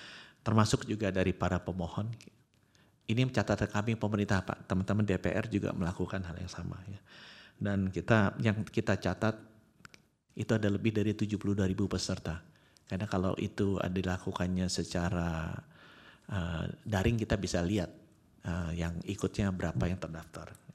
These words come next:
keluar masuk. Dari, dari public hearing sosialisasi ini, jadi kita mendengarkan,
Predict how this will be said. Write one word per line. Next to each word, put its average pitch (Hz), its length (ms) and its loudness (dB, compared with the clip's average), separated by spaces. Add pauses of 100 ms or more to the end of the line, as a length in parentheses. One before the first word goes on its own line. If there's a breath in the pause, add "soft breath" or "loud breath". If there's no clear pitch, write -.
(120)
keluar 92 240 -4
masuk. - 320 -10 (800 loud breath)
Dari, 104 560 0
dari 107 160 0
public 101 320 2
hearing 107 320 4
sosialisasi 95 800 2
ini, 113 480 2 (400)
jadi 104 240 0
kita 107 240 0
mendengarkan, 101 720 0